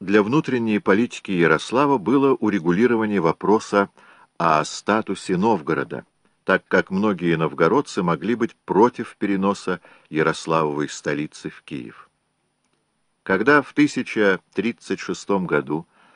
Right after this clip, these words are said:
он сделал это, ему еще раз пришлось подтвердить пожалованные городу ранее привилегии. В «Русскую правду» тоже были внесены изменения.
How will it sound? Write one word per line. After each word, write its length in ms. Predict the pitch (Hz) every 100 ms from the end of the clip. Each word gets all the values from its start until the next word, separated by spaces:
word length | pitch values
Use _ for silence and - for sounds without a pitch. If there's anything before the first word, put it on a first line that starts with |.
| _
он 280 | - 113 117 101
сделал 560 | 76 67 78 69 76
это, 320 | 82 87 101 - _ _ _ _ _ _ -
ему 260 | 90 143
еще 380 | 185 165 - 113
раз 240 | 107 104 -
пришлось 540 | 95 90 87 85 -
подтвердить 800 | - 87 - 85 76 69 95 - _ _ _ _ -
пожалованные 800 | 80 67 95 113 127 123 117 87
городу 460 | 82 98 104 107
ранее 440 | 85 73 73 80 80
привилегии. 680 | - 73 76 62 60 - - _ _ _ _ _ _ _ _ _ -
В 120 | 80
«Русскую 400 | 160 170 - 90
правду» 520 | - 76 73 73 90 _ - - - -
тоже 340 | 117 143 139
были 240 | 123 123 113
внесены 600 | 92 98 - 95 98 87
изменения. 760 | 101 80 85 82 80 78 76